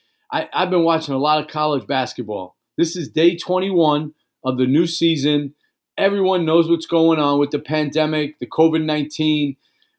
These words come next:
uh, the shutdowns, the cancellations. I, I,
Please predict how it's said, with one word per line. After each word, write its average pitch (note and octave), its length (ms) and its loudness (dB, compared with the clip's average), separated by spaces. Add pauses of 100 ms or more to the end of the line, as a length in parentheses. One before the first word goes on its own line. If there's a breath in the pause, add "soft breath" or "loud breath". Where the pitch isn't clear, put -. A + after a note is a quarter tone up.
uh, A#2+ 320 -2
the A2+ 80 -6
shutdowns, D#3+ 800 0
the C3 80 -4
cancellations. D3+ 1300 -2 (760)
I, D3+ 120 -6 (120)
I, D3+ 160 -6